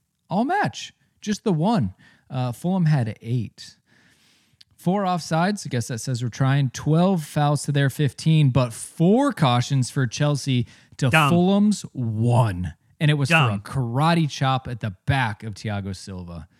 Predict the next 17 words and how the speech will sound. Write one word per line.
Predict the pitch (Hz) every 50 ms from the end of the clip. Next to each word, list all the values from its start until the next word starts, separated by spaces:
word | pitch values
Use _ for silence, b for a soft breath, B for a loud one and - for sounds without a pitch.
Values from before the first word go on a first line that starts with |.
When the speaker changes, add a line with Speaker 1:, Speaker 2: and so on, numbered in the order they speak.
| _ _ _ _ _ - -
Speaker 1:
Or | 101 92 90
Vinicius, | 90 87 87 107 95 92 104 104 95 - - 92 90 85 - -
that | - 98 90 - _ 104 107 107 117
crazy, | - - - - 123 107 104 95 101 101 101
crazy | 101 - - 110 104 95 90 98 95 98
nonsense. | 107 101 101 101 98 92 - - 95 90 87 - - b b b b b b b b
Uh, | 123 123 123 127
we | 135 139
did | 151 160 151
have | 151 135 -
four | - - 156 170 180
big | 175 175 175 156 -
chances, | - 151 139 135 120 - 110 104 107 113 - - - _ _ _ _ _ _ _ _ _ -
but | 147 147
hear | 123 - 208 233
me | 247 233 220
out. | 156 113 92 -